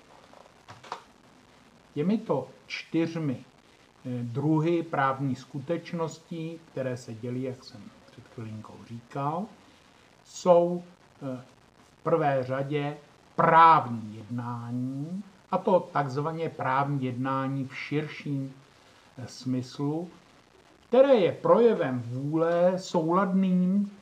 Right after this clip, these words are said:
to znamená v souladu s normami práva, a ty se zase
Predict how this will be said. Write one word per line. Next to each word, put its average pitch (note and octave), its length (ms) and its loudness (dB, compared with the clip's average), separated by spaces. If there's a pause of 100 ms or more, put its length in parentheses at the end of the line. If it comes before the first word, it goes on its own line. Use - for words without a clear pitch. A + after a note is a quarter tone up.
to C3+ 80 -10
znamená A#2+ 440 -6
v - 100 -20
souladu D3+ 800 -2 (240)
s - 120 -18
normami F3+ 640 4
práva, A#2+ 760 -14 (1080)
a D3 340 2 (840)
ty A3+ 140 4
se F#3 200 0
zase D3 380 -4